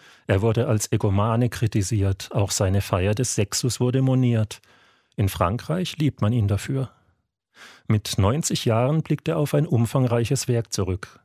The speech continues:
Nach dem Jahr der Liebe erschienen weitere Romane und Erzählungen über sein Pariser Alter Ego. Dazu eine Reihe von Essays und fünf Journale. Tagebuchartige Aufzeichnungen, die sein Leben und Schreiben begleiten.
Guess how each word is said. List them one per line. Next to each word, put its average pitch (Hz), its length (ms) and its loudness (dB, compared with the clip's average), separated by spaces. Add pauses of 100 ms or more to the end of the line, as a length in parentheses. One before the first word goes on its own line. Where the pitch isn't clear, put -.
(220)
Nach 95 160 -2
dem 98 140 0
Jahr 98 180 2
der 92 140 0
Liebe 110 280 0
erschienen 117 480 2
weitere 101 400 0
Romane 123 580 2
und 123 160 0
Erzählungen 123 640 0
über 123 180 0
sein 117 200 0
Pariser 113 500 0
Alter 110 260 0
Ego. 113 460 0 (760)
Dazu 123 480 0
eine 127 280 2
Reihe 101 240 0
von 147 200 -2
Essays 123 460 0
und 151 140 0
fünf 117 320 0
Journale. 98 600 0 (560)
Tagebuchartige 131 960 0
Aufzeichnungen, 135 840 0
die 131 120 -2
sein 120 220 0
Leben 101 360 0
und 135 160 0
Schreiben 120 380 0
begleiten. 117 600 0